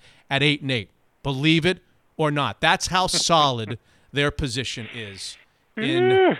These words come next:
Speaker 1: the N F C. All right? There's your Mister
Speaker 2: All right.
Speaker 1: Postseason. I just wanna end with one last note from Mister Postseason, because I find
Speaker 2: Okay.
Speaker 1: this, I find this to be super, super fascinating. We talked about it in the patron-only show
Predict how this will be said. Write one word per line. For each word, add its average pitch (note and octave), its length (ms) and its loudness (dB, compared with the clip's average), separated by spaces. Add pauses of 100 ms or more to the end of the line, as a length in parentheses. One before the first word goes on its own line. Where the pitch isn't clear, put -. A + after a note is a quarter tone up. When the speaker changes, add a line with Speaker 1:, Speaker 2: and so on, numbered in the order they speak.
Speaker 1:
the B2 140 -10
N B2 120 -8
F A2+ 120 -12
C. - 160 -14 (480)
All A#2 120 -12
right? A#3 360 4 (200)
There's G3 280 -4
your G#3 80 -4
Mister F#3+ 240 0
Speaker 2:
All C3 100 4
right. F3+ 260 6
Speaker 1:
Postseason. A2+ 160 -10 (260)
I F3 100 4
just A#3 280 4
wanna B3 240 2
end G#3 320 0
with D#3+ 160 -4
one F#3 540 0 (340)
last D3+ 580 0
note C#3 400 -4 (160)
from C3 200 -6
Mister C3+ 240 -6
Postseason, F#2+ 600 -12 (240)
because C3+ 200 -10
I D3 120 -4
find F3 320 -2
Speaker 2:
Okay. - 80 2
Speaker 1:
this, E3+ 100 -6 (200)
I D#3+ 120 4
find F#3 340 -2
this F#3 140 -2
to E3+ 100 -6
be D3 320 -10
super, A3+ 520 -6
super E3+ 600 -8
fascinating. A2+ 680 -12 (840)
We D#3+ 120 -6
talked G3 300 2
about F#3 220 4
it F3 80 -2
in E3 60 -2
the D3+ 80 -4
patron-only D#3+ 600 -2
show G#2+ 400 -8